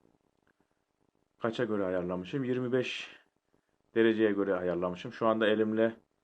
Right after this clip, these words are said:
e, vücut sıcaklığıma göre ısıtıyoruz ve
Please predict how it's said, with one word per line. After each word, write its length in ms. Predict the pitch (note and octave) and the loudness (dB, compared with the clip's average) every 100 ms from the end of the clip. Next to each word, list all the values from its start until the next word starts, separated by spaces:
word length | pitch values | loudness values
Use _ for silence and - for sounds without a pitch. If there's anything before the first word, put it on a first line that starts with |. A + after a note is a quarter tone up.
| _ _ _ _ _ F#2+ | _ _ _ _ _ 0
e, 60 | F#2 F2+ F2+ F2+ E2+ F2 - - _ _ _ _ G#2 | 2 2 2 0 0 -2 -6 -10 _ _ _ _ -8
vücut 260 | G2+ G#2 | -6 -6
sıcaklığıma 800 | G2+ G2+ G2 G#2 G2 G2 G2+ - - | -2 0 0 0 -2 0 -2 -4 -6
göre 300 | F#2+ F#2 B2 B2 _ _ _ _ _ _ | -2 0 -2 -8 _ _ _ _ _ _
ısıtıyoruz 760 | - - - F#2+ F2 A2+ - _ _ _ _ _ _ _ - | -20 -16 -8 -4 -2 -4 -10 _ _ _ _ _ _ _ -4
ve 220 | G2+ | -4